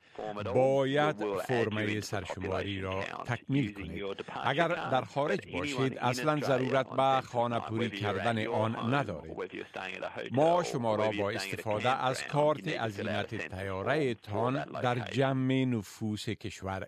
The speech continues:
Speaker 2: حساب خواهیم کرد. ولی هر کسی که در استرالیا باشد، چی در خانه خودش یا در هتل یا در جای دیگر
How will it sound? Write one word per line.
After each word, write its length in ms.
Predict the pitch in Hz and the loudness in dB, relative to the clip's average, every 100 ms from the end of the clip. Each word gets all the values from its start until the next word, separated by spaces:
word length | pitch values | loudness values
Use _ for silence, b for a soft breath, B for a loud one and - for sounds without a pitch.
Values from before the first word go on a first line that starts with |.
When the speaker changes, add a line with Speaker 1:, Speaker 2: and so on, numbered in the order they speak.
| - | -6
Speaker 2:
حساب 440 | 107 - 135 104 | -4 0 0 0
خواهیم 440 | - 85 82 85 | -4 -12 -8 -10
کرد. 320 | 78 82 80 _ _ _ _ _ b b b b | -8 -10 -12 _ _ _ _ _ b b b b
ولی 200 | 123 151 | 0 2
هر 220 | 160 165 180 | 2 2 0
کسی 300 | 131 - 113 | -2 -4 -8
که 240 | 127 123 131 | -6 -6 -4
در 160 | 107 107 | -2 -2
استرالیا 760 | 101 92 - 92 87 82 80 | -2 -6 -8 -10 -10 -10 -12
باشد، 540 | 73 73 71 - 135 131 - - | -12 -12 -12 -6 -4 -4 -8 -10
چی 240 | - 139 | -2 0
در 160 | 123 107 | 2 0
خانه 480 | - 98 95 90 | 0 -2 -2 -6
خودش 520 | 80 - 156 117 107 - b b b b b b | -10 -4 0 0 -2 -10 b b b b b b
یا 340 | 127 156 180 185 | 2 6 6 4
در 180 | 170 160 | 2 2
هتل 520 | 143 113 120 127 127 | 2 0 0 0 2
یا 240 | 123 127 | 4 4
در 120 | 110 | 4
جای 360 | 95 90 92 90 - | -2 -4 -6 -8 -12
دیگر 560 | 90 87 90 143 147 | -14 -12 -6 0 0